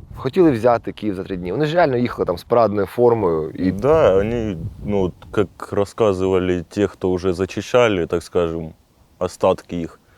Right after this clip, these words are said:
Speaker 2: что у некоторых даже вот в технике,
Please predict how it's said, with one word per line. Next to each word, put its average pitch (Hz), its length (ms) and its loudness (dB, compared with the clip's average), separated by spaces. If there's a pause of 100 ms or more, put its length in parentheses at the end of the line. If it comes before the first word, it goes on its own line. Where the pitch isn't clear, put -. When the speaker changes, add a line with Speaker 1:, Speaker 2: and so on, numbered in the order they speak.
(680)
Speaker 2:
что 101 400 0
у 101 120 -2
некоторых 101 600 2
даже 92 600 2
вот 87 220 -4
в - 80 -20
технике, 90 720 0